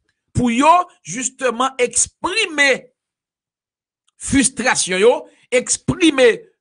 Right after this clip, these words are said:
mekontantman, mekontantman yo, oubyen di non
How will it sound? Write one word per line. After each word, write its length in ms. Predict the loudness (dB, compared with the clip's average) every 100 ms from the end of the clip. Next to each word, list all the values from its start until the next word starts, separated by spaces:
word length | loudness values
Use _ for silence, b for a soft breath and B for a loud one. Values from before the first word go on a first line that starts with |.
| _
mekontantman, 760 | -6 -2 0 0 -2 -2 -8 -6 -6 -6 -4
mekontantman 400 | -4 -4 -6 0
yo, 140 | 0 0 -10
oubyen 400 | -4 0 0 -2 _ _ _ _
di 280 | -14 -10 -8
non 400 | -6 -4 0 0